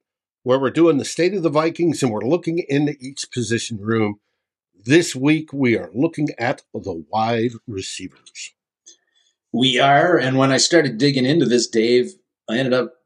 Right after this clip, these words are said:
Speaker 2: I thought I was writing a novel. I had s-, so many notes for a while, but, uh, I don't know. Uh, wide receiver really interests me. Always, always, always does. But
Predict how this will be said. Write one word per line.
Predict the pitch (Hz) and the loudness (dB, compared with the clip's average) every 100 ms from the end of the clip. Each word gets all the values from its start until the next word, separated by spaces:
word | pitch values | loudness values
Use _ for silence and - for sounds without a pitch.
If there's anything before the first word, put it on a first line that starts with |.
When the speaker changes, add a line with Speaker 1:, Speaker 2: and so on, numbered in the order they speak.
| _ | _
Speaker 2:
I | 117 | -6
thought | 113 139 | 0 2
I | 123 | 2
was | 110 | 0
writing | 123 123 | -2 -2
a | 110 | -2
novel. | 107 117 139 104 92 - | 0 0 0 -2 -6 -8
I | 104 | -4
had | 110 110 | -2 -4
s-, | - 104 - _ | -8 -10 -12 _
so | - - 113 | -4 -2 0
many | 113 110 104 | 0 0 -2
notes | 110 107 110 - - | 0 0 0 -4 -6
for | - 117 110 | -10 -4 -2
a | |
while, | 107 123 127 107 104 | 0 0 2 -2 -2
but, | 107 110 | 0 0
uh, | 107 107 104 107 _ _ - | 0 0 0 -4 _ _ -2
I | 160 | 0
don't | |
know. | 165 104 - 113 110 | 0 -4 -12 -18 -8
Uh, | 127 117 107 | -4 -4 -4
wide | 117 156 180 | 0 2 2
receiver | 147 170 180 185 | 2 0 2 4
really | 170 165 156 | 6 4 2
interests | 165 131 113 - | 0 -2 -4 -4
me. | 110 95 | -8 -4
Always, | 113 135 131 | -2 0 0
always, | 131 143 131 110 - | 2 2 0 -6 -6
always | 139 143 113 | -4 -2 0
does. | 139 120 107 | 0 0 -2
But | 107 113 | -4 -4